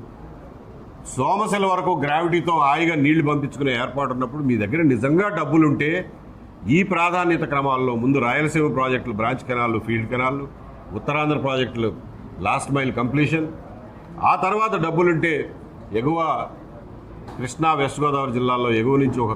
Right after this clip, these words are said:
కాలువ తీసుకొచ్చి కృష్ణానదిని దాటించి బొల్లాపల్లిలో రిజర్వాయర్ కట్టి సోమశిలకి గ్రావిటీ ద్వారా నీళ్లు తీసుకెళ్లడం ద్వారా కోస్తా జిల్లాలన్నిటికీ చేయగలిగినంత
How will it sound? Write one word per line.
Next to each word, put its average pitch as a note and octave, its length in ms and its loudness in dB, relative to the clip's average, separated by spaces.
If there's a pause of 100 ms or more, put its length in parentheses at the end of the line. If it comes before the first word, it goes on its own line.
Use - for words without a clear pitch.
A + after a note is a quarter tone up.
(100)
కాలువ C3 320 2
తీసుకొచ్చి C3+ 420 -4
కృష్ణానదిని B2+ 600 0
దాటించి B2+ 320 0 (100)
బొల్లాపల్లిలో C3 560 2
రిజర్వాయర్ C3 480 0
కట్టి C3+ 220 -2 (840)
సోమశిలకి F3 560 0 (100)
గ్రావిటీ D#3 420 2
ద్వారా C#3+ 180 0 (100)
నీళ్లు C3 260 2
తీసుకెళ్లడం A#2+ 480 -2
ద్వారా D3 220 2 (580)
కోస్తా G3 400 0 (100)
జిల్లాలన్నిటికీ F3 840 2 (1600)
చేయగలిగినంత F3 880 2